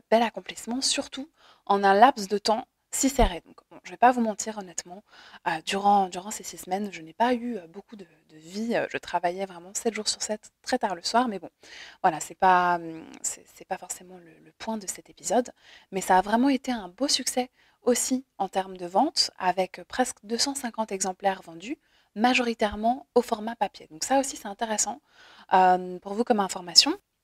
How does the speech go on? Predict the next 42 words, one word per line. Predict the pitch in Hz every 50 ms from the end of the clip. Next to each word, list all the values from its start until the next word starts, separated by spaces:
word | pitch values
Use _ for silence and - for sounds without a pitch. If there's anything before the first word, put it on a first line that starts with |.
| _ _ _ _ -
parce | 220 220 -
que | -
de | 220 196 214
base, | 196 226 233 240 226
j'avais | 190 175 185 180
uniquement | 196 220 247 - - 240 247 247 254 240 -
prévu | - - - 233 220 226 240 233
de | 190 170
commercialiser | - - 202 208 208 - - 208 190 190 190 180 -
un | 190 175
format | - - 180 175 175 180 185 185 175 160
digital, | 156 170 156 160 156 - 190 190 180
donc | 160 156 -
un | 156 - 139 160
e-book, | 156 180 247 320 - - _ _ _ _ _ _ _ _ _ _ _ -
et | 285 277
en | 214 175
fait, | - - 214 233 233 -
finalement, | - - 247 226 175 160 160 160 180 220 - _ _ _ _ _ _ -
j'ai, | 185 160 175 175 165 160 160 156
j'ai | 151 160 160
décidé | 156 175 - - 185 208 196
de | 175 156
faire | - 170 165
un | 160
format | - 160 160 165 160
papier, | - 151 - - - 226 247 247 -
et | 196 185 185 - _ -
heureusement, | 247 247 220 190 170 - 214 240 285 - _
parce | - 175 -
qu'en | - 170
fait, | - - 208 220 - 185
je | 165 160
me | 160 160
suis | - 185
aperçue | 170 - 156 156 - - - 240
que | -
c'est | - - -
ça | 202 220
qui | - - 180
a |
vraiment | 160 160 160 160 175 190 220